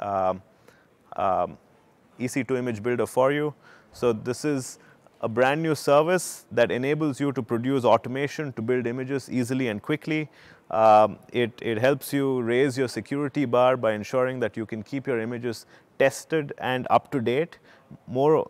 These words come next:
uh, more specifically, you can apply all of the latest pending security updates, and when there are security updates, you can trigger rebuilds of your image pipeline, uh, so that all of them are applied. Uh, you can run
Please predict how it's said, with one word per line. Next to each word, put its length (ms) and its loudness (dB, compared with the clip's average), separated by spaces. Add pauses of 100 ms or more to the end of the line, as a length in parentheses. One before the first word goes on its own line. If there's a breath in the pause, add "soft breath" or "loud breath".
uh, 400 -10
more 180 -2
specifically, 640 -4
you 80 -2
can 160 -6
apply 260 0
all 220 4
of 120 -4
the 80 -4
latest 460 -4
pending 320 -4
security 500 -4
updates, 440 -2
and 100 -6
when 160 -4
there 180 0
are 180 2
security 500 -6
updates, 440 -2
you 100 -8
can 180 -10
trigger 480 -4 (300 loud breath)
rebuilds 500 -2
of 140 -4
your 120 0
image 300 -4
pipeline, 540 -2 (360 soft breath)
uh, 380 2
so 160 -4
that 220 4
all 240 2
of 80 -8
them 180 -2
are 60 0
applied. 460 0 (440 soft breath)
Uh, 340 4
you 140 -2
can 220 -4
run 300 0